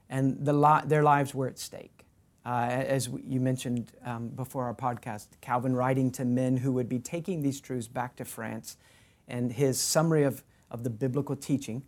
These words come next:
the Institutes, uh, really, these men were carrying truths that were, humanly speaking, a death sentence. So, you know, what do you do? Well, you don't waste a lot of pages, you know. Um, you get right to the point,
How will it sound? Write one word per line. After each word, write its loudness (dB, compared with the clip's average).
the -4
Institutes, -8
uh, -2
really, 6
these 4
men 2
were 2
carrying 0
truths -2
that -6
were, 0
humanly 4
speaking, -6
a 0
death -4
sentence. -14
So, 0
you -2
know, 2
what 4
do 4
you 4
do? 2
Well, 2
you 0
don't 2
waste 0
a -6
lot 0
of -4
pages, -2
you -6
know. -4
Um, 0
you 2
get 4
right 6
to -4
the 2
point, -4